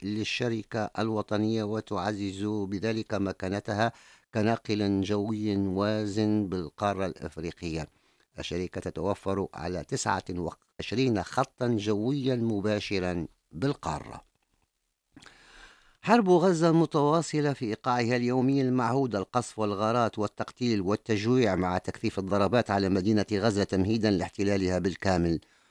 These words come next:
وأعداد القتلى والمصابين في ازدياد، وكان الجيش الإسرائيلي الذي وسع عملياته البرية في المدينة أعلن عن إقامة مسار مؤقت لخروج السكان منها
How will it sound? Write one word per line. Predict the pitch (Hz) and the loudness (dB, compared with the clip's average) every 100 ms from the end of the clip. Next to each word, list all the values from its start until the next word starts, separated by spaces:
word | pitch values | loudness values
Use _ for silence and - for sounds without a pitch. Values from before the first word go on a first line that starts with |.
| _ _ | _ _
وأعداد | 113 131 127 120 139 139 | 2 4 6 4 2 2
القتلى | 123 - 147 131 | 0 -2 -2 0
والمصابين | 123 127 123 117 123 110 127 131 120 | 0 2 2 0 -2 0 2 2 2
في | - | 0
ازدياد، | 127 117 127 123 92 - - | -4 -2 2 2 2 -6 -8
وكان | 85 - 95 | -6 -2 0
الجيش | 98 87 101 | 0 0 -2
الإسرائيلي | 95 92 - 107 - 123 113 | -2 -4 -2 -2 0 2 2
الذي | 87 82 92 | 0 -2 0
وسع | 87 117 - 107 | 0 0 2 2
عملياته | 101 104 104 101 110 117 107 | 4 2 2 2 0 0 -2
البرية | 104 107 104 120 110 | 0 0 0 0 0
في | - | 0
المدينة | 127 131 143 127 85 - _ _ _ - | 2 4 4 4 2 -4 _ _ _ 0
أعلن | 170 135 127 | 2 4 2
عن | 104 107 | 2 -2
إقامة | - 98 139 139 123 131 | -4 -2 2 2 2 0
مسار | 117 107 - 147 143 | -2 0 2 4 4
مؤقت | 127 117 101 - 117 113 | 4 2 2 0 -2 -4
لخروج | 104 107 120 135 110 | -4 -2 -2 -2 -2
السكان | - 113 - 117 110 | -4 -8 -2 2 4
منها | 113 107 90 85 | 4 4 2 -2